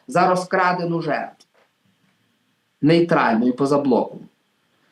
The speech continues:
І, поставивши на кон свою власну персональну репутацію, домагатися якось пробувати припинити війну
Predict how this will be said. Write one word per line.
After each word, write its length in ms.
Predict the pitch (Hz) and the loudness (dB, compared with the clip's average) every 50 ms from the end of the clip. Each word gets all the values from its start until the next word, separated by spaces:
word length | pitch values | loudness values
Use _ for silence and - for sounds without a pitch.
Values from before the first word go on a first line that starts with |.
| _ _ _ _ _ _ _ _ _ _ | _ _ _ _ _ _ _ _ _ _
І, 140 | - 196 208 | 4 4 6
поставивши 760 | - 226 226 226 - 269 254 247 240 233 226 214 - 233 220 | 6 4 2 2 2 0 2 2 2 0 0 -2 -2 -2 -2
на 120 | 214 208 214 | -2 -4 -4
кон 240 | - 220 220 214 214 | -2 -2 -2 -2 -2
свою 260 | - 208 202 202 196 | -4 -2 -2 0 0
власну 440 | 196 202 190 180 175 170 175 180 160 | 2 2 2 2 2 0 -2 -6 -6
персональну 640 | - 165 165 165 - 170 170 165 156 151 147 143 143 | -6 -6 -6 -4 -2 -2 0 2 2 2 2 0 0
репутацію, 720 | 143 139 - 160 - 196 208 240 269 - - 233 220 208 | -2 -4 -8 -6 -2 0 0 0 0 0 2 2 4 4
домагатися 1000 | 175 233 247 240 247 254 240 220 254 269 285 302 294 - 226 214 - - 180 170 | 4 4 4 4 4 4 2 2 0 0 0 0 -2 -4 -6 -8 -6 -4 -4 -4
якось 360 | 170 185 196 - 247 233 247 | -2 -4 -4 -2 -2 -2 -2
пробувати 640 | - - 233 262 254 233 214 208 196 190 190 - 190 | -2 -2 0 0 2 4 4 2 2 0 -2 -4 -4
припинити 760 | 196 - - 214 214 214 220 226 220 226 226 220 220 208 180 | -4 -2 0 0 2 2 4 4 4 4 4 2 0 -2 -6
війну 540 | 170 160 156 156 170 190 226 262 302 311 - | -4 -2 -2 0 2 4 4 4 4 2 0